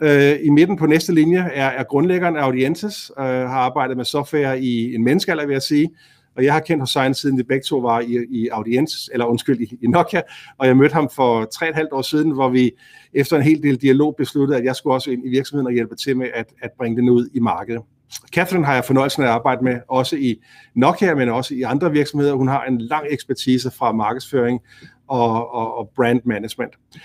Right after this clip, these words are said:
Og som man kan se, så på den nederste linje, det er de folk, vi har haft fornøjelsen af at kunne bringe ind i organisationen siden vores I P O. Folk med erfaring inden for både, øh, høreapparatsindustrien. Henrik kommer fra Videx. Jesper kommer fra Bluetown, hvor han har,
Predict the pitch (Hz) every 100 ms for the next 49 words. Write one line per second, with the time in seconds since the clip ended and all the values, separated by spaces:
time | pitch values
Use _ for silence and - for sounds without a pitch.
0 | - - 139 139 185 170 151 135 196 175
1 | - 170 160 156 156 190 185 151 156 170
2 | 170 165 165 175 160 165 147 143 151 156
3 | 139 151 156 143 - 139 139 139 151 143
4 | 127 120 - 139 135 - 135 143 123 113
5 | - 117 143 147 165 - - - - _
6 | - 170 156 147 120 156 151 147 135 151
7 | 139 151 120 131 131 151 143 131 127 113
8 | 151 190 190 170 151 - 165 151 151 131
9 | _ 120 139 139 131 127 127 123 110 107
10 | 160 190 202 - - - _ _ _ -
11 | 147 170 165 151 131 123 139 110 - 135
12 | 185 - 175 160 139 127 127 117 113 107